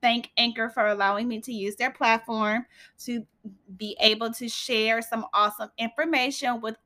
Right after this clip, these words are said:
all of my listeners. Thank you, listeners, for following me and listening to each episode that I drop weekly.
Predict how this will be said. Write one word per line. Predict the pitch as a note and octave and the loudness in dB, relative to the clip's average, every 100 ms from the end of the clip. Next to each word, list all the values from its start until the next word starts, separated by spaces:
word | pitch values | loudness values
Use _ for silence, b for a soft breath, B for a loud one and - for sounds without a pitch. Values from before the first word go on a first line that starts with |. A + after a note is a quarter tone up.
| _ | _
all | G#3 A3 A3 | 8 8 8
of | B3 | 0
my | C4 B3+ E4 | 4 4 6
listeners. | D4+ C#4 B3+ B3 B3 - | 2 2 4 4 4 2
Thank | A#3+ A3+ A3+ - | 2 2 -2 -4
you, | C#4 C#4+ | -4 0
listeners, | D#4 C#4 C#4 B3+ - | -2 -2 -2 -2 -2
for | B3+ B3 | -8 4
following | A#3 A3+ B3 B3+ | 6 6 2 -2
me | A#3 | -4
and | A#3+ | -4
listening | A3+ A3+ A#3 A3+ | -4 -4 -8 -8
to | B3 - | -10 -8
each | A3+ A3+ - | -6 -6 -4
episode | G#3 A3+ A3 G#3 G3+ G#3 | -6 -6 -6 0 0 0
that | G3+ G3+ G#3 _ b b _ - _ _ - | 2 2 0 _ b b _ -20 _ _ 4
I | G#3+ G#3 | 6 6
drop | G#3 G3+ G#3+ A3 - _ _ _ _ | 2 2 4 2 -4 _ _ _ _
weekly. | G#3 A3 A3 G#3+ A3 A#3+ E4+ | -8 -4 -4 -4 -6 -6 -6